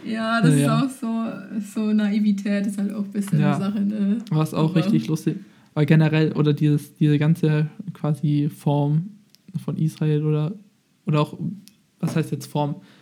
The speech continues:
Speaker 2: Also zum Beispiel in Deutschland ist es so, eine Straße wird erst dann eingeweiht, wenn sie tatsächlich fertig ist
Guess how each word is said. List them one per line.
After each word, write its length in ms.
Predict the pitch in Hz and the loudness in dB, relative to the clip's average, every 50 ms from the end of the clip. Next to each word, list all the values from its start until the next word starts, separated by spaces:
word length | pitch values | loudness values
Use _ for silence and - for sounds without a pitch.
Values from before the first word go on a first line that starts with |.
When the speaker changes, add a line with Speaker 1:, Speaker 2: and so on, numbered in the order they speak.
| _ _ _ _ _ _ | _ _ _ _ _ _
Speaker 2:
Also 180 | - 156 147 - | -4 -4 -2 0
zum 80 | 160 156 | 0 0
Beispiel 200 | 156 156 - 151 | 0 -2 -2 -2
in 60 | 147 | 0
Deutschland 340 | 151 151 156 151 - 147 - | 0 0 0 0 0 -2 -2
ist 120 | 151 139 | -2 -4
es 120 | 131 - - | -4 -6 -2
so, 380 | - 147 147 147 147 147 - - | 0 0 2 2 0 -2 -4 -4
eine 140 | 160 151 151 | -2 -2 -2
Straße 440 | - - - 147 160 147 - 160 147 | -4 -6 -4 -4 -4 -2 -2 -2 -2
wird 120 | 156 143 | -2 -2
erst 220 | - 151 - - 160 | -2 -4 -4 -2 -2
dann 100 | 151 151 | -2 0
eingeweiht, 540 | - 151 160 156 147 151 151 151 147 151 | 0 0 0 0 0 0 -2 -2 -2 0
wenn 120 | - 151 151 | 0 0 0
sie 100 | 165 151 | 0 0
tatsächlich 400 | - 160 143 143 147 147 156 156 | -2 -2 -2 0 0 0 0 0
fertig 300 | - 160 156 - - 165 151 | 0 -4 -4 -2 -4 -4 -2
ist 260 | - 165 - - | -2 -4 -4 -4